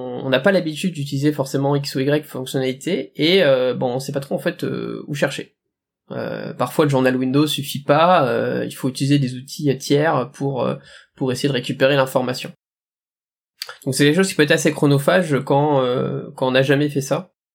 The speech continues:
Euh, donc, effectivement, il y a la partie, euh, qui, qui, qui sort beaucoup plus sexy, c'est, euh, d'utiliser des, des, d'autres solutions pour dire, bon, écou-, certes, je vais avoir des cartes qui sont pas couvertes, mais je vais me prendre une solution qui va me couvrir, euh,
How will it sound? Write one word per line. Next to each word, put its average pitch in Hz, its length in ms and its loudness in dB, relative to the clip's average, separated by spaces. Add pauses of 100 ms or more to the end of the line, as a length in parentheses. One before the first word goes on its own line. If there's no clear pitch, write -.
(420)
Euh, 113 720 0
donc, 139 160 -2
effectivement, 151 400 2
il 170 60 6
y 143 40 4
a 135 40 4
la 131 240 2
partie, 143 560 -2
euh, 127 160 0
qui, - 480 -8
qui, - 340 -20
qui 139 160 -4
sort 147 240 -2
beaucoup 143 240 -4
plus 143 120 -4
sexy, 143 400 -4
c'est, 147 360 2
euh, 120 320 0 (260)
d'utiliser 143 480 2
des, 135 140 2
des, 117 180 -4
d'autres 143 200 0
solutions 143 300 0
pour 139 140 -2
dire, 135 160 4
bon, 147 160 2
écou-, - 200 -4 (840)
certes, 151 300 0
je 127 80 -6
vais 135 60 4
avoir 139 220 4
des 139 120 0
cartes 143 200 -2
qui - 60 -12
sont 135 120 -6
pas 135 120 2
couvertes, 143 380 0
mais 147 220 4
je 135 120 -2
vais 135 60 -2
me 131 80 -4
prendre 143 260 2
une 127 240 -8
solution 135 360 -4
qui - 100 -10
va 123 100 4
me 123 40 -6
couvrir, 143 340 2
euh, 117 180 0